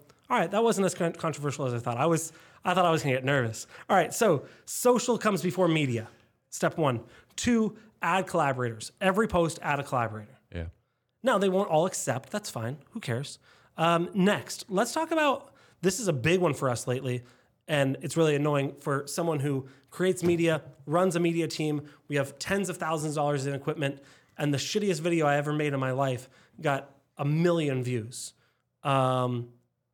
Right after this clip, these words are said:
Speaker 1: which is just so annoying. Um, but talk about the, the, the news aspect or, uh, businesses, new businesses coming in, old business going out. Talk about how that's been going for us.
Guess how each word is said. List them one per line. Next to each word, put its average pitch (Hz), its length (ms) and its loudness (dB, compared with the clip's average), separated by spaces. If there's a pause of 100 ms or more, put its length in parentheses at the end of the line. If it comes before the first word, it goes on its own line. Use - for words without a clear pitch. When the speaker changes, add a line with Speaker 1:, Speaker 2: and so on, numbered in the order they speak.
Speaker 1:
which 151 200 -4
is 147 140 -6
just - 300 -8
so 185 200 -4
annoying. 117 440 -4 (560)
Um, 156 540 2 (260)
but 202 100 2
talk 294 180 0
about 381 300 0
the, 196 260 2 (180)
the, 156 360 -2 (400)
the 165 120 -2
news 170 500 4
aspect 131 760 -2
or, 143 440 2
uh, 139 280 -2
businesses, 170 720 -2 (340)
new 190 160 4
businesses 190 360 -2
coming 190 240 2
in, 202 160 2
old 175 180 0
business 165 300 -2
going 151 280 0
out. 147 240 0 (220)
Talk 233 160 -2
about 339 180 0
how 175 160 0
that's 147 320 -4
been 143 160 -2
going 117 200 -2
for 107 180 -8
us. - 320 -14